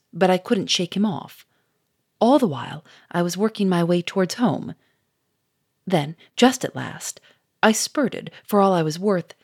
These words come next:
got out of his sight, bolted round the corner of the street into the secret entrance,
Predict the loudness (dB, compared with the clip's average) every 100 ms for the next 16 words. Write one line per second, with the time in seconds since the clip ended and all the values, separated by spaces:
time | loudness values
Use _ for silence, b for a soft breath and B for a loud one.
0 | _ _ _ -10 4 6 6 4 2 -2
1 | -2 -4 -6 -16 _ _ _ 2 4 4
2 | 0 0 0 -2 -2 0 0 -2 -6 -8
3 | -6 -8 -8 _ _ -6 -4 -4 -4 -6
4 | -2 2 0 -2 -10 -8 -12